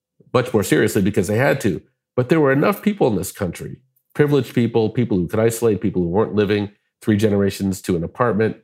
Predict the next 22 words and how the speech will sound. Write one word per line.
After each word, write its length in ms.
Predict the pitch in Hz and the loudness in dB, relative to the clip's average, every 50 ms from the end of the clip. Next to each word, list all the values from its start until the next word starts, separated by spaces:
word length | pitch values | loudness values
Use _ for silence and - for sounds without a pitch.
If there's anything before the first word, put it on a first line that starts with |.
| _ _ _ _ | _ _ _ _
people 220 | - 117 104 107 | -4 -2 0 2
who 40 | 95 | 2
weren't 160 | 95 107 92 | 2 2 2
working 300 | 92 104 101 - 101 90 | 2 0 0 0 -2 -2
in 80 | 87 90 | -2 -2
farm 240 | - - 92 87 95 | -2 -2 -2 -2 0
labor 260 | 107 117 123 110 107 | 0 2 2 2 0
camps 400 | - - 120 113 110 110 - - | 0 -2 -2 0 0 0 -2 -2
or 140 | 90 85 82 | -4 -4 -4
in 200 | 85 78 - - _ _ _ _ _ _ - | -6 -8 -10 -14 _ _ _ _ _ _ -2
prisons 320 | 117 110 113 113 101 - | -2 0 0 0 -2 -2
or 100 | - 101 | -2 -2
homeless 260 | 104 120 117 117 107 | -2 0 0 0 0
shelters, 320 | - 110 104 104 107 92 90 | 0 0 0 0 0 -2 -2
et 100 | - - | -4 -2
cetera, 360 | - 127 117 110 107 95 - - _ _ _ _ _ _ _ _ _ _ _ _ - | 0 0 2 2 0 0 -2 -8 _ _ _ _ _ _ _ _ _ _ _ _ -2
that 120 | 143 139 135 | -2 0 0
have 200 | 139 131 131 143 | -2 -2 0 0
really 220 | 160 226 294 254 | 0 0 0 0
done 260 | 170 - 143 147 120 | 0 0 0 2 2
just 240 | 104 123 139 135 - | 0 0 -2 -2 -4
fine. 480 | - - 110 110 117 92 73 78 82 | -6 -4 -2 -2 -2 -2 -4 -8 -12